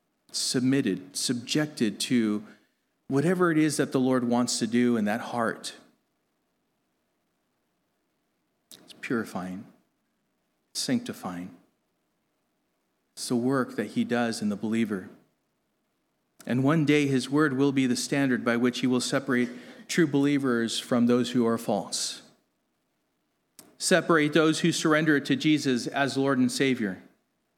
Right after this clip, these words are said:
from those who reject the salvation of Jesus Christ.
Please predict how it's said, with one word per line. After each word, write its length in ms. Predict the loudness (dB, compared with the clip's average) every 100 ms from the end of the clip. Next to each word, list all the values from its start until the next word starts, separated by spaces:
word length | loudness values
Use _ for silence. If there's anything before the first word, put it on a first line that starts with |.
| _ _ _ _ _
from 160 | -6 -2
those 220 | -2 -2
who 100 | -2
reject 460 | -2 -2 -2 -4 -4
the 60 |
salvation 600 | -6 -4 -2 -2 -4 -6
of 80 | -8
Jesus 380 | -6 -8 -8 -10
Christ. 500 | -10 -10 -8 -12 -12